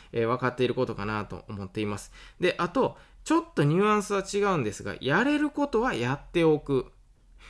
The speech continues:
これね、やれる時にやっておくとまたちょっと違うんですよ。やれることはやっておくっていうのはね、自分が思いつく限りの、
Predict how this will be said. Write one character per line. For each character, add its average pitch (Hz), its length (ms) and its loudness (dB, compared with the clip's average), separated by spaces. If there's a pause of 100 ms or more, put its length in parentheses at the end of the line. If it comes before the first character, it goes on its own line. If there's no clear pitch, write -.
(140)
こ 240 120 2
れ 262 40 4
ね、 254 240 2
や 170 140 6
れ 208 120 8
る 202 120 2
時 190 240 -2
に 190 100 4
や 151 100 2
っ - 60 -6
て 143 80 2
お 131 80 4
く 139 80 -10
と 120 80 -2
ま 123 160 -2
た 143 140 -4
ち 143 80 -4
ょ 139 40 0
っ 135 40 -6
と 135 180 -8
違 127 100 0
う 117 100 0
ん 104 40 -2
で 92 60 -6
す - 100 -12
よ。 - 80 -10 (520)
や 165 160 2
れ 254 160 4
る 269 120 -2
こ 269 140 -2
と 247 100 0
は 156 100 4
や 139 120 0
っ 143 80 -4
て 165 80 -2
お 160 120 2
く 165 160 -2
っ 165 40 -8
て 131 140 -6
い 113 60 -2
う 110 40 -4
の 101 100 -4
は 98 80 -6
ね、 107 200 -4
自 120 160 -2
分 175 180 0
が 202 200 -2
思 247 300 0
い 247 100 -4
つ - 120 -10
く 220 280 -4
限 202 380 -4
り 139 140 -2
の、 165 280 0